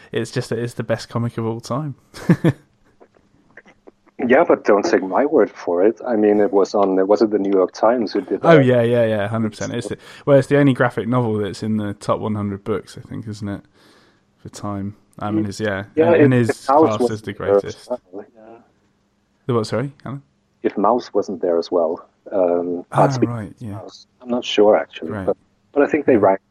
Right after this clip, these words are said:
Speaker 2: Watchmen higher. <laughs>
Speaker 1: Yes, yeah, yeah, yeah. Yeah, definitely. Incredible. Um,
Speaker 2: Yeah.
Speaker 1: and so, uh, we come on to, uh, the most difficult question of the, uh, comics questions, and that is,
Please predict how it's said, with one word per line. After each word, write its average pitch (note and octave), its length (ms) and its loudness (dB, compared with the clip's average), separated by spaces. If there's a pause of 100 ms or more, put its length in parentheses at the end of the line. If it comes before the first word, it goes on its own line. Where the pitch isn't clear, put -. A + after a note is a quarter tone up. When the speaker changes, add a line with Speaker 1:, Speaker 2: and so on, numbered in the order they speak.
(260)
Speaker 2:
Watchmen F#2+ 460 -14
higher. F2+ 460 -8 (200)
<laughs> G#2 140 -6 (500)
Speaker 1:
Yes, - 480 -8 (140)
yeah, G2+ 80 -8 (220)
yeah, F#2+ 120 -10
yeah. F#2+ 220 -10 (760)
Yeah, G2+ 260 -12
definitely. - 440 -18 (180)
Incredible. A2 600 -8 (320)
Um, A#2+ 140 6
Speaker 2:
Yeah. G#2+ 160 2
Speaker 1:
and B2+ 120 0
so, B2 400 4
uh, B2 220 6
we C3 80 2
come D3+ 220 0
on C3+ 160 4 (160)
to, G#2 260 -2 (460)
uh, G2+ 160 -2
the A2 80 -4
most A2+ 260 -4 (240)
difficult A#2+ 480 -4
question G2+ 640 -8
of - 180 -12
the, G2+ 180 -4
uh, F#2+ 120 -4
comics - 480 -6
questions, - 540 -14
and G#2+ 80 -10
that G2 140 -8
is, G#2+ 120 -8